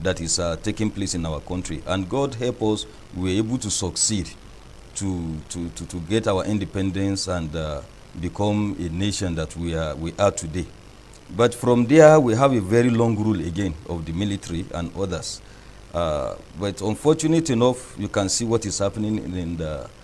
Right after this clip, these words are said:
democracy we are crying for,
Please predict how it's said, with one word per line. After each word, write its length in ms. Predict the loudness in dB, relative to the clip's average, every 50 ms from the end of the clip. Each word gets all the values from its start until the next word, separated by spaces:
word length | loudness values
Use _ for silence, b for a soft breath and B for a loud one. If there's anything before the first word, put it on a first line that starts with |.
| B B B B B B -14 -8 -4
democracy 720 | -2 0 2 2 2 2 4 4 4 6 4 4 2 2
we 180 | 2 2 2 2
are 140 | 2 0
crying 580 | -2 -4 -8 -2 2 2 4 4 4 4 2 2
for, 280 | 0 -2 -4 -4 -4